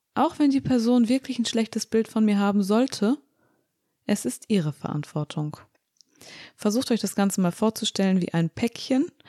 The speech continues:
was die Person dir geben möchte. Ein super, super schweres Päckchen, was sie dir auf den Rücken legen will. Warum solltest du das annehmen? Das ist ihr Päckchen und das musst du nicht tragen.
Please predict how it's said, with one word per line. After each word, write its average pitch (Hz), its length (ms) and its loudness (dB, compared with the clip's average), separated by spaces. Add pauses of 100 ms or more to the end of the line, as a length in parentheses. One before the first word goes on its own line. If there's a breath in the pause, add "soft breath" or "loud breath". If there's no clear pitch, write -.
(240 loud breath)
was 202 180 -2
die 214 100 0
Person 208 340 2
dir 185 120 2
geben 156 320 0
möchte. 147 440 -4 (180)
Ein 180 120 4
super, 220 320 0
super 208 260 0
schweres 175 400 -2
Päckchen, 233 400 -2
was 190 120 -2
sie 190 80 -2
dir 170 140 -2
auf - 80 -10
den 151 140 -4
Rücken 156 340 -2
legen 139 300 -2
will. 143 240 -2 (1700 soft breath)
Warum 202 240 0
solltest 196 360 -2
du 180 40 -6
das 170 180 -4
annehmen? 151 500 -2 (380)
Das 160 160 -4
ist - 240 -8
ihr 185 180 0
Päckchen 233 540 -2 (160)
und 160 100 -2
das 165 140 -2
musst 160 240 -2
du 170 220 0
nicht 226 240 0
tragen. 139 480 -4